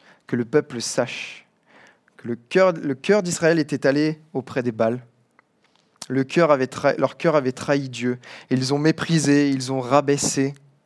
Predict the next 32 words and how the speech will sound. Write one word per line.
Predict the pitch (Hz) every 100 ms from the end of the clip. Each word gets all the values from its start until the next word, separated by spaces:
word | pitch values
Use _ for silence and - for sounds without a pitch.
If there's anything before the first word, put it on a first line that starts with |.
| _ _ _ _ _ _ _ _ _ _ _ _
Ils | 135 147
ont | 151
dévalorisé, | 160 175 180 175 175 147 147 151
ils | 143 135
ont | 160
aimé | 160 170
d'autres | 147 180 196 -
choses | 180 - 190 170 - -
plus | - 180 -
que | - 156
Dieu. | 127 135 147 - _ _ _ _ _ _ _ _ _ _ _ _ _ _ - - _
Tout | 185
cet | 202 180 185
événement | 165 165 170
sur | 180 -
le | 143 139
mont | 143 135 _ _
Carmel, | - 123 131 139 170 - _ _ _ _
pas | 113
Caramel, | - 110 110 113 139 147 -
Carmel, | 107 107 110 135 - - - - _ _ _ _ _ _ _ _ _ _
a | 143 151
pour | - 165
but | 160 226
de | 156
faire | 143 - 170 -
savoir | 190 175 196
au | 160
peuple | - 165 143
de | 135
Dieu | 127 147
ceci, | - 120 - 120